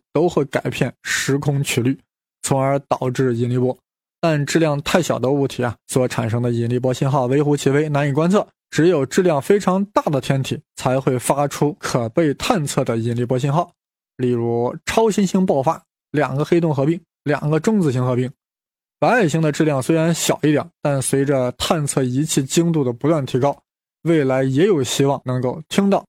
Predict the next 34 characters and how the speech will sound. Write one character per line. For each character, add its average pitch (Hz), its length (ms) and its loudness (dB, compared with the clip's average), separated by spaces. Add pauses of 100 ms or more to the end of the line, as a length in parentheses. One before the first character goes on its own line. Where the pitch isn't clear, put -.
看 156 200 0
到 139 240 0
白 135 100 -2
矮 135 280 0
星 135 180 -2
的 127 160 -2 (100)
合 143 140 0
并 190 140 2 (320)
啊， - 160 -4
两 127 260 -2
个 143 240 -2 (120)
白 143 100 4
矮 139 240 2
子 139 260 0
合 151 180 2
并 160 140 0
到 147 140 2
一 147 40 0
块 151 140 0
儿 160 80 4
了， 147 140 -2 (320)
那 143 160 0
是 147 140 0
不 151 60 2
是 143 60 0
能 143 220 0
变 160 240 2
成 151 180 0
一 165 120 2
个 160 200 2 (200)
白 147 160 2
高 170 220 2
子 175 120 2
呢？ 127 220 -2